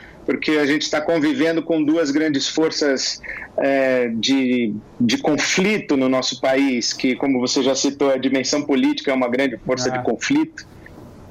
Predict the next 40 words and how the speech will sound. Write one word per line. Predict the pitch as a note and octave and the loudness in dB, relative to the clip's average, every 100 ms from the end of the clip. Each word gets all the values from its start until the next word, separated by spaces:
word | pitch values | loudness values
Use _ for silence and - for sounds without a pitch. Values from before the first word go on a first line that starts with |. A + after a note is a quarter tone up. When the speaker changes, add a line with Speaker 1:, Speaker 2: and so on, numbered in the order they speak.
| - | -2
Speaker 1:
É, | C3+ C3 B2+ B2+ A#2+ B2+ | 0 2 2 0 0 0
e | C3+ C3+ | 2 2
a | |
gente | B2+ C3 | 0 -2
tá | C#3+ | -4
convivendo | C3+ C3+ B2+ C3 B2+ | -2 0 2 2 0
com | - | 2
uma | B2+ | 0
pandemia | B2 C3+ C#3+ D#3 E3 G#3 G#3 - - - - - - - - - - | 2 0 2 2 2 0 -2 -8 -20 -20 -20 -20 -20 -20 -20 -10 0
e, | C#3+ C#3+ C3+ C3 B2+ B2 C#3+ | 2 2 2 0 0 0 2
e | C3+ | 2
as, | C3+ - - - | 0 -2 -4 -2
as | C#3+ C3 | 0 0
realidades | C3 E3+ E3+ D#3+ D3 B2 D3+ E3 D#3 A#2 B2 A2+ G2 - - A#2 | 0 0 2 0 0 0 0 0 -2 -2 -2 -2 -2 -4 -6 -6
de | A2+ C#3 C3 | 0 0 0
conflito | C#3 B2+ D3+ D3+ C#3+ | -4 0 0 2 0
do | C3+ | 0
nosso | C3 B2+ - - | 0 0 -2 0
país | B2 C#3+ | 0 0
ficaram | - D3+ D3+ | -2 -2 0
muito | C#3+ F#3 D#3 | 2 0 0
evidentes, | B2+ B2 B2+ C#3+ C#3 - A2 | 0 0 0 0 0 -2 0
elas | C3 B2+ | 0 0
ficaram | - C3 | -2 0
muito | C#3+ C#3+ | 0 -2
explícitas. | - - D#3 - - - - - - - - - | -4 0 0 0 -4 -6 -6 -6 -8 -10 -10 -6
Acho | - | -2
que | |
uma | D3 D#3 | 0 2
das | D#3+ - | 0 0
coisas | D#3+ D3 | 0 0
que | - | -2
a | D3 | -2
pandemia | D#3+ D3+ C#3 C#3 D3 C#3 | 0 0 2 2 0 0
trouxe | C#3 C#3+ C#3 | 0 0 0
pra | - C3 | -2 0
nós | B2+ C#3 D3+ - | 2 2 0 -2
foi | D#3+ D#3+ | 0 2
um, | D#3+ | 2
um, | D3+ C#3+ D3 D3 C#3+ C3+ | 2 2 2 2 2 0